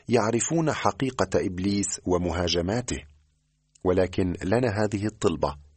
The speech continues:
"نجنا من الشرير". صديقي المستمع، يمكن للمؤمنين الأحداث أن يصلوا هذه الصلاة كتشجيع لهم،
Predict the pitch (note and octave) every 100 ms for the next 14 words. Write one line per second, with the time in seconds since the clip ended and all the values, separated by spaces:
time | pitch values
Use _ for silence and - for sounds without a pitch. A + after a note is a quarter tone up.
0 | _ - F#2 F#2 - F2 D2+ D2+ C#2+ -
1 | D#2+ C#2+ D2 C2+ - - _ _ _ _
2 | _ _ _ _ _ _ - - - G2+
3 | - D2 D#2+ - D2 C#2 G#1+ - - _
4 | _ _ _ _ A#2 F3+ E3 - D3+ D#3
5 | C#3+ E2 E2+ - F2+ F#2+ A#2 A2+ G#2 G2
6 | C#2+ - D#2+ G#2 C3+ B2 - - - -
7 | E3 E3+ E3+ - F3+ E3 G#2+ F2+ A#2+ F#2
8 | F2 - G2+ G#2+ G#2+ G#2+ - C#3+ C#3+ -
9 | - D#2 F#2 D3 D#3+ G2 D#2